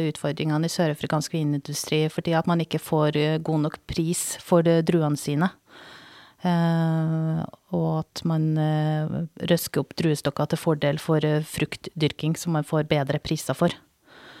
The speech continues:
Eh, for det er jo ofte slik at det er farmere som, som driver og eier de her vinmarkene, og de, eh, lager ikke nødvendigvis vin selv, de selger druene, og hvis de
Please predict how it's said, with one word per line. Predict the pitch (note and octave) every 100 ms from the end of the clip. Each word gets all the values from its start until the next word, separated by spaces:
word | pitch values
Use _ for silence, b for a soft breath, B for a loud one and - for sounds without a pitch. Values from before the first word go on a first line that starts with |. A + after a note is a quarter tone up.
| B B B
Eh, | - E3 D#3+ E3
for | -
det | F3
er | E3
jo | E3+ F#3
ofte | - E3+
slik | - E3
at | D#3+ -
det | D#3+ D3+
er | D#3+ D#3 D#3 D#3 D#3 D#3+ D#3 D3 C#3+
farmere | - - D3+ C#3+ C#3 D#3
som, | - F3+ E3+ E3 E3 D#3+ E3
som | E3+ - E3+ E3 D3+
driver | D3+ D3+ D#3 D#3
og | D#3
eier | E3+ D3+ C#3
de | E3
her | D#3+ D3+
vinmarkene, | E3+ C#3+ C3 - A3 A3+
og | F3+
de, | F3 E3+ F3 F3 B B B B B -
eh, | F3 E3+ E3
lager | E3+ E3+ D#3 D3
ikke | D3+ E3
nødvendigvis | E3+ E3+ D#3+ D3+ -
vin | E3 D3 D3+
selv, | - - F#3+
de | A#3 G3+
selger | - E3 D3+ D#3
druene, | E3+ E3 G3+
og | A3+
hvis | F#3+
de | -